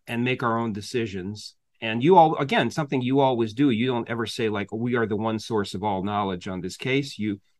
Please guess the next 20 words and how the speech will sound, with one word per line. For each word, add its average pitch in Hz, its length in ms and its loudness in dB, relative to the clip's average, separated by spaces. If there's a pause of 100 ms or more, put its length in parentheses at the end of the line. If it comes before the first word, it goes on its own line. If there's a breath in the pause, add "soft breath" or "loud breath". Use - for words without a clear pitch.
you 110 160 -2
encourage 107 580 0
people 98 380 -4
to 95 280 -4
go 98 220 -4
to 92 300 -10
other 95 200 -6
sources. 127 440 -4 (320 soft breath)
You 120 120 0
do 139 180 6
something 135 460 0
which 110 240 0
I 123 160 0
think 131 240 -4
is, 98 360 -4
uh, 82 140 -10
shocking 139 680 0 (440)
that, 104 140 0 (240)
that 110 100 -2
I 113 140 -4